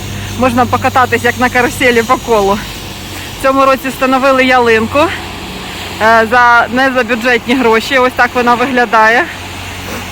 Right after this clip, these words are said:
Ну, зранку. Ще досить рано, ще,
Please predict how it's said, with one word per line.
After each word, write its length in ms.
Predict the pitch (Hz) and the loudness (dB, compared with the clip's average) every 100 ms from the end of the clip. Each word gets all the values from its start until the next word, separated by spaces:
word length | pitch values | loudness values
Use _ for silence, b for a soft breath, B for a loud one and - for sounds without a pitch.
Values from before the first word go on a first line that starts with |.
| - - | -10 -2
Ну, 200 | 277 262 214 | 0 0 0
зранку. 500 | 262 226 214 208 202 - - | 2 2 0 -2 -4 -4 -4
Ще 120 | 247 | -2
досить 320 | 240 240 240 | 0 -2 0
рано, 320 | 247 294 262 | 2 2 0
ще, 280 | 226 - 233 | -2 -2 -2